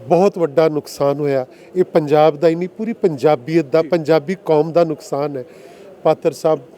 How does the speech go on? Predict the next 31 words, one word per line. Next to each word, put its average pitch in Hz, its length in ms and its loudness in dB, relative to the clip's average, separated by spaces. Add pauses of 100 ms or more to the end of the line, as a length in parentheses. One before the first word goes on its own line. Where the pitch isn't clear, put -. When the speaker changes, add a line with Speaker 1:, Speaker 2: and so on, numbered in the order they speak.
(180)
Speaker 1:
ਵੱਡੇ 143 360 -2
ਸੀ, - 180 -14
ਬਹੁਤ 214 440 -2
ਵੱਡੇ, 135 260 -4 (240)
ਬਹੁਤ 196 320 0
ਵੱਡੇ 120 300 -2 (420)
ਔਰ 156 140 2
ਉਹਨਾਂ 160 200 2
ਦਾ 165 120 4
ਪਿਓਾਂ 180 460 0
ਵਰਗਾ 165 280 2
ਆਸ਼ੀਰਵਾਦ 143 460 -2
ਸੀ 147 200 -8
ਹਮੇਸ਼ਾ 139 360 -4
ਸਾਡੇ 135 300 -4
ਨਾਲ। 123 220 -6
Speaker 2:
ਜੀ। 143 220 -18 (440)
Speaker 1:
ਪਰ 139 260 4 (1400)
Speaker 2:
ਤੁਹਾਡੇ 175 200 -6
Speaker 1:
ਤੁਰ 160 140 0
Speaker 2:
ਤੱਕ 170 160 0
Speaker 1:
ਗਏ। 120 80 -4
Speaker 2:
ਖਬਰ 156 260 0
ਕਦੋਂ 151 260 -2
ਪਹੁੰਚੀ? 147 300 -6 (580)
Speaker 1:
ਮੈਨੂੰ 160 260 4
ਅੱਜ 143 140 -2
ਸਵੇਰੇ 156 440 2
ਖਬਰ 151 220 -2
ਪਹੁੰਚੀ 151 460 -2
ਹੈ 135 100 0